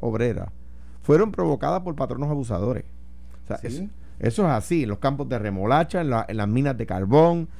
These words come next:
Speaker 1: eh, eh, estoy hablando, ¿verdad?, de, de, de las luchas históricas. ¿Por qué los pe-, los peloteros de Grandes Ligas se ganan millones de dólares y tienen un salario mínimo que no es, no es nada malo? Creo que son ciento y pico mil pesos. Porque, eh, eso lo provocaron los dueños de equipos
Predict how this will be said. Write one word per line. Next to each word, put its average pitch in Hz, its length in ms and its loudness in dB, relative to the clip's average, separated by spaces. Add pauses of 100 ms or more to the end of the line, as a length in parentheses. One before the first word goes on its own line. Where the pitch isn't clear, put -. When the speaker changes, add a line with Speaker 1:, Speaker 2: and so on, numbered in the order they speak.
(300)
Speaker 1:
eh, 113 600 -2
eh, 104 100 -2
estoy 107 280 -2
hablando, 117 320 2
¿verdad?, 107 320 4
de, 95 140 2
de, 92 240 -2
de 95 100 -2
las 92 100 0
luchas 107 280 2
históricas. 98 440 0 (760)
¿Por 165 260 4
qué 233 240 2
los 202 160 0
pe-, - 260 -6
los 139 140 -4
peloteros 139 480 -4
de 156 80 -2
Grandes 156 280 2
Ligas 143 320 2
se 127 100 -2
ganan 131 320 0
millones 113 420 2
de 117 60 2
dólares 95 400 -2
y - 100 -6
tienen 127 220 -2
un 143 100 0
salario 131 320 0
mínimo 120 540 0
que 107 80 -2
no 107 240 2
es, 120 100 2
no 113 220 0
es 113 60 0
nada 117 220 4
malo? 120 300 0
Creo 101 140 -4
que 104 80 -2
son 107 160 -4
ciento 104 240 -4
y 95 40 -8
pico 107 140 -2
mil 98 160 0
pesos. - 340 -8 (1160)
Porque, 156 720 6
eh, 139 280 -2
eso 240 400 2
lo 165 160 2
provocaron 139 640 0
los 127 260 -2
dueños 233 520 -2
de 185 80 -4
equipos 185 580 -6